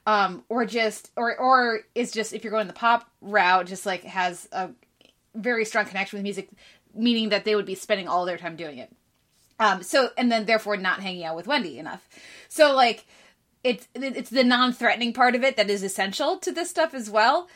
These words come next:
So, li-, and, and as the musician of, of the group, uh, um, yeah, like, yeah, women, ladies love a musician. Let me tell ya,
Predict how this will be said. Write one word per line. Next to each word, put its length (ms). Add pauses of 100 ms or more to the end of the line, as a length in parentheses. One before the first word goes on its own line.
(160)
So, 480
li-, 320
and, 100
and 140
as 200
the 100
musician 800 (160)
of, 280 (120)
of 240
the 120
group, 580
uh, 580
um, 180 (100)
yeah, 400 (360)
like, 240 (540)
yeah, 300
women, 580 (220)
ladies 400
love 260
a 80
musician. 640
Let 180
me 120
tell 300
ya, 240